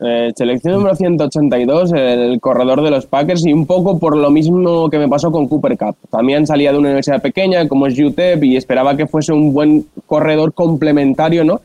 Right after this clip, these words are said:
Pero no pensaba que se fuese a convertir en el corredor número uno de los Packers, que, que fue a superar dos veces la barrera de las mil yardas terrestres y, y poder firmar ese segundo gran contrato. Me lo esperaba más como un corredor de terceros downs que pudiese aportar en cuanto a, a juego de pase,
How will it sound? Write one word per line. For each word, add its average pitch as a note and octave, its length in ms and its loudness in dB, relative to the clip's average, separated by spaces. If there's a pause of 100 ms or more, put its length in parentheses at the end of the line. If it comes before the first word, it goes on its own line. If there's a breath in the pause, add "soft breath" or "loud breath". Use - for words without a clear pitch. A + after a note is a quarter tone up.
(200)
Pero C#3 300 0
no D3 120 2
pensaba D3 320 0
que D#3+ 80 -2
se D3 120 -4
fuese C3 180 -4
a C#3 60 -2
convertir B2 380 0
en D3 80 0
el C3+ 100 -2
corredor B2 400 0
número C3 240 2
uno C#3 100 0
de C3+ 80 0
los B2+ 140 -2
Packers, D#3 480 -2
que, B2 220 -4 (200)
que B2+ 80 -2
fue D3 120 -2
a - 20 -2
superar C#3+ 360 0
dos B2+ 200 -2
veces C3+ 240 -2
la C3 100 0
barrera B2+ 320 0
de B2+ 80 2
las A#2+ 180 -2
mil C3 200 0
yardas B2+ 320 0
terrestres C3+ 420 -2
y, D#3 180 0
y B2+ 120 0
poder B2 320 -2
firmar B2+ 360 0
ese C3 140 -6
segundo B2+ 400 0
gran B2 220 0
contrato. A2 560 -4 (240)
Me B2+ 80 -2
lo B2+ 40 0
esperaba B2+ 380 0
más C#3 180 0
como A#2+ 180 0
un C3 120 0
corredor C3 400 0
de B2+ 100 0
terceros B2 380 0
downs D#3+ 240 0
que D3+ 100 -2
pudiese B2+ 240 -2
aportar B2 460 -2 (300)
en C3+ 180 0
cuanto B2+ 420 0
a, A#2+ 540 0
a A2+ 60 -2
juego C3 300 -2
de B2+ 100 0
pase, C3 380 -2